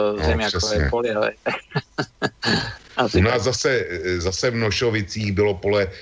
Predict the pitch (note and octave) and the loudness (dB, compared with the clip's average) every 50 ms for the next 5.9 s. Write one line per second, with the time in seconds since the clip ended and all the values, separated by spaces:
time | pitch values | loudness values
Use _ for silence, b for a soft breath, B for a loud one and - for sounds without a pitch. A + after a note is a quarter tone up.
0 | B B _ - F#2 F2+ G2 G2+ G2+ F2+ F2 F2 - - G#2 F2 F#2+ F2+ - - | B B _ 0 2 2 4 4 2 0 -2 -4 -2 -2 -2 -2 -2 -4 -2 -2
1 | G2 F2+ F#2 G2 F#2+ F#2 G2 E2+ F2 E2+ F2+ F2 E2+ - F#2+ F2+ F2+ F2+ F#2 F2 | -2 0 2 2 0 0 0 -4 -4 -4 -4 -6 -4 -2 0 2 2 0 0 -2
2 | - - - A2 A2 G#2 F2 F2 F#2 - D3 C#3 G#2 D2+ C2 B1+ A#1 A1+ A1+ B | -4 -4 0 0 0 2 2 2 2 2 2 -2 -4 -6 -8 -10 -10 -12 -12 B
3 | B B B B _ - - - E2+ D#2+ E2+ D#2 D2+ D2+ - - - D2+ D#2+ F2 | B B B B _ -8 -2 0 2 2 2 0 -2 -4 -12 -8 -2 0 0 2
4 | F2 E2+ E2 F2+ D#2+ - - G#2 G2+ F#2 F#2+ G2 F#2 - A2 G#2 G#2 G2 G2+ G2 | 0 0 -2 -2 -4 0 0 2 2 2 2 0 2 2 0 0 2 2 2 2
5 | F#2+ F2 F#2+ F#2 F#2 F#2+ G2+ G#2+ - - - F2+ - - G2 F#2 F#2 F2+ | 0 2 2 2 2 2 0 -2 -4 -6 -8 -8 -2 0 2 2 2 0